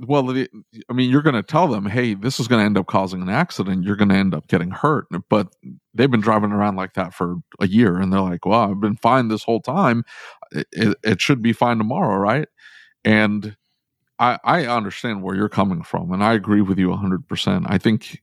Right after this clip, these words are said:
i-, if you don't take the approach that these aren't just the means to an end, these are people, we need to culture careers, we need to make sure that we're the, the right influence in the industry, and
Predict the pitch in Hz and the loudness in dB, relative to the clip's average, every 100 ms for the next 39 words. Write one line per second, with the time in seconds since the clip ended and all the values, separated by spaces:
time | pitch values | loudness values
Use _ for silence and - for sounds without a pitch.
0 | _ _ _ - 101 - 98 - 107 92 | _ _ _ -2 0 0 -2 0 0 4
1 | 107 110 110 - _ _ _ _ _ _ | 2 4 0 -4 _ _ _ _ _ _
2 | 139 139 - 110 92 - 123 107 95 - | 0 0 2 2 0 0 2 2 0 -6
3 | - _ - _ _ 104 98 98 87 _ | -10 _ -20 _ _ 2 2 0 -4 _
4 | _ _ _ _ _ _ _ 98 120 123 | _ _ _ _ _ _ _ -4 0 4
5 | 127 113 92 117 - 104 101 101 92 - | 4 2 0 -2 0 -4 -4 -4 -8 -8
6 | 92 92 101 95 90 92 90 95 - 123 | -6 -2 0 0 0 0 0 -4 0 0
7 | - 107 104 98 101 101 98 - - - | 2 2 4 2 2 2 0 -4 -12 -2
8 | 98 - 95 - - 95 101 127 120 113 | -2 0 -6 -6 -4 0 2 4 4 4
9 | 104 - 101 98 92 101 101 - - 95 | 0 -4 -4 -2 -2 0 -2 -2 -2 0
10 | 92 98 92 90 - - - _ 104 87 | 0 0 -2 -2 -8 -20 -20 _ -2 -2
11 | - 98 92 98 107 107 107 101 110 101 | 2 2 2 2 2 0 -2 -4 -4 -2
12 | 95 - 95 92 113 127 117 - 113 110 | -4 -4 -4 2 2 2 0 0 2 2
13 | 110 110 98 95 95 92 | 2 -2 0 0 0 -4